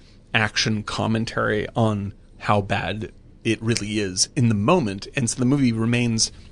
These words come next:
fresh feeling. And I think that Blow Up has that same sense of distance, uh, about its subject, where it's like,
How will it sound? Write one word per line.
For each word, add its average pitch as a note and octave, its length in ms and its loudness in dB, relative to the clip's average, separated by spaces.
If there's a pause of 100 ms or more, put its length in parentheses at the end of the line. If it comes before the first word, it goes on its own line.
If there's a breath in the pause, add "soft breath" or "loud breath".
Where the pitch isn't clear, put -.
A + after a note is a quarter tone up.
fresh - 400 0
feeling. E2+ 440 -4 (460 soft breath)
And A#2 340 6
I C3 120 4
think C#3+ 180 2
that A2+ 200 4 (260 soft breath)
Blow C#3 200 8
Up B2 120 6
has A2+ 220 2
that G#2 160 0
same A2+ 420 4
sense A2 420 2
of G2+ 200 -6
distance, - 640 0 (120)
uh, G#2 340 2 (260)
about G2 180 4
its - 160 0
subject, - 540 -2 (560 soft breath)
where A2+ 100 6
it's G#2 160 2
like, G#2+ 180 2